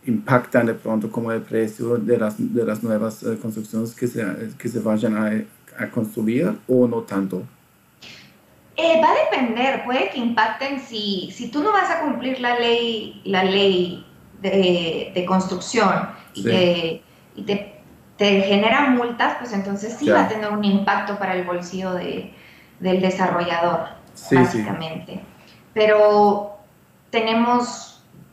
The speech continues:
Speaker 2: eh, aquí los predios, pues, pueden ser, eh, habitaci-, eh, habitacionales, comerciales, de oficinas o industriales. Entonces, dependiendo de qué, de qué uso de suelo tenga el predio, pues, también es el, el precio do-,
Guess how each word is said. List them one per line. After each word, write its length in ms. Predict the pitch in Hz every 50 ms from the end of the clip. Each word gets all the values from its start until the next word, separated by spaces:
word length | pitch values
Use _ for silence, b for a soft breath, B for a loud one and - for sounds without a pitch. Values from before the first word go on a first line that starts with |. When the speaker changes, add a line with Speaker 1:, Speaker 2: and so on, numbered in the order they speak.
| _ _ _ -
Speaker 2:
eh, 280 | 220 214 214 214 214 226
aquí 220 | 240 233 247 269
los 140 | 262 262 262
predios, 440 | - 269 254 240 233 226 233 233 226
pues, 220 | - 220 202 -
pueden 360 | - 208 208 202 202 202 202
ser, 420 | 208 208 196 190 190 190 185 185 -
eh, 200 | 180 180 180 - -
habitaci-, 440 | - 175 175 175 175 170 - - - -
eh, 240 | 185 175 175 165 175
habitacionales, 760 | 170 175 175 170 - - 196 196 208 208 196 190 190 190 190
comerciales, 880 | - 190 180 175 180 - - - 208 208 202 196 196 190 190 190 196 190 190 - B B B B B - -
de 80 | 175
oficinas 580 | 175 175 180 180 180 202 208 202 202 202 202 196
o 40 | 180
industriales. 840 | 175 175 170 165 - - - 220 233 233 233 226 185 - - -
Entonces, 600 | 190 180 180 180 185 180 180 196 196 196 196 B B B B B B
dependiendo 680 | - 196 196 196 196 202 208 208 208 214 214 220 240 269
de 200 | 277 254 214 - -
qué, 560 | - 208 208 208 214 220 220 208 - - - -
de 160 | 185 180 175
qué 600 | - - 185 190 190 196 196 196 196 196 196 - -
uso 280 | 233 233 233 - 240
de 60 | 214 196
suelo 280 | - 190 190 196 196
tenga 280 | - - 196 196 190 190
el 100 | 196 190
predio, 300 | 190 190 190 190 196 196
pues, 140 | 196 185 -
también 440 | - 175 175 175 170 175 180 175 - -
es 200 | 185 180 180 185
el, 240 | 180 175 175 - - - -
el 160 | - 165 165 -
precio 320 | 175 175 175 - - 180 180
do-, 260 | 180 170 - -